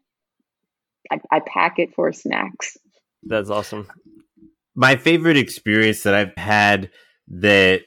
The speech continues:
Speaker 3: I think a lot of people would be surprised to hear is, like, uh,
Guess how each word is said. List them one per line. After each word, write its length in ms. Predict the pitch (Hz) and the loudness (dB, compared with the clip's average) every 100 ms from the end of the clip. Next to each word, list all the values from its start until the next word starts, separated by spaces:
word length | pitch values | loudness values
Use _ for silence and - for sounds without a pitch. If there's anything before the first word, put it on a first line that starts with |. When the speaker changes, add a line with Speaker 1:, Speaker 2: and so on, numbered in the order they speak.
| - | -8
Speaker 3:
I 60 | 95 | -4
think 180 | 156 | 0
a 40 | 117 | 2
lot 200 | 101 104 | 4 2
of 80 | 107 | 2
people 240 | 107 101 | 0 0
would 180 | 98 85 | -2 0
be 400 | 95 92 85 - | 0 0 -2 -6
surprised 880 | - - 107 - 104 98 113 131 127 | -14 -6 -6 -2 0 2 2 0 -6
to 100 | 139 | -8
hear 400 | 131 143 147 135 | -2 2 2 2
is, 500 | 110 107 101 95 85 - _ _ _ _ _ | 0 2 4 2 -2 -12 _ _ _ _ _
like, 240 | 104 98 - - | -2 -2 -6 -14
uh, 160 | 113 113 | -12 -12